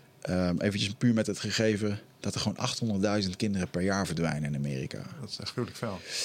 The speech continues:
Speaker 1: Ja, en dat er sommige dingen ook echt, ehm, ik zag zelfs dat Aubrey Marcus, die is daar nu ook mee bezig, die postte dat van de week. Dat een, eh, een vriend van hem, die heeft een project opgezet in, eh, Haiti.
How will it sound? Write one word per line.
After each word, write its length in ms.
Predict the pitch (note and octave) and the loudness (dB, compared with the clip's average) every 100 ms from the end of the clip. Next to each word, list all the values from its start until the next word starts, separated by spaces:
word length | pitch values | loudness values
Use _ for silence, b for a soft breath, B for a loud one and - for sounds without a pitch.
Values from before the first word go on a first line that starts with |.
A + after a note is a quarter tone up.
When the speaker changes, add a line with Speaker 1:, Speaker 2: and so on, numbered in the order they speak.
| B B | B B
Speaker 1:
Ja, 340 | - G2 E2+ | 6 6 6
en 200 | - G#2 | 2 4
dat 160 | G2+ G2 | 6 6
er 120 | G#2+ | 4
sommige 300 | - D3+ B2+ | 4 4 6
dingen 280 | A#2 A2+ G#2 | 6 6 6
ook 140 | G2+ | 6
echt, 260 | G2+ A2+ - | 4 2 4
ehm, 680 | G#2 G2+ F#2+ F#2+ F2+ F2+ E2+ | 6 6 6 6 6 4 2
ik 80 | |
zag 120 | - B2 | 2 4
zelfs 180 | C3 | 4
dat 120 | G#2+ - | 2 4
Aubrey 260 | B2 G#2+ | 4 6
Marcus, 440 | G2 A2+ D3 A#2 - | 6 6 4 2 2
die 100 | G2+ | 2
is 80 | - | 2
daar 140 | F#2 | 4
nu 120 | F2+ | 4
ook 120 | A2+ | 2
mee 120 | C3+ G#2 | 4 4
bezig, 420 | E2 D2+ D2+ - | 4 2 0 0
die 120 | G#2 | -2
postte 320 | - F#2 - | 2 2 2
dat 160 | - D2+ | 0 -2
van 160 | G2+ | 0
de 80 | E2+ | 0
week. 320 | D2 A#2 - - B B B B B B | 2 0 0 -8 B B B B B B
Dat 160 | G#2 | 0
een, 180 | A2 G2+ | 4 4
eh, 300 | G2+ G2+ G2 | 6 6 4
een 100 | G#2+ | 4
vriend 200 | B2 D#3+ | 4 4
van 100 | C#3 | 6
hem, 160 | A2 G#2 | 6 6
die 100 | A2+ | 6
heeft 140 | A#2 | 6
een 80 | A#2 | 2
project 300 | G2 A2+ B2+ | 4 4 4
opgezet 420 | G#2+ - G2+ G2 | 0 0 2 4
in, 180 | G2 F2+ | 4 4
eh, 200 | F2+ D#2+ | 4 2
Haiti. 520 | E2 A2 D#3+ F#3 A3+ | 6 6 6 4 4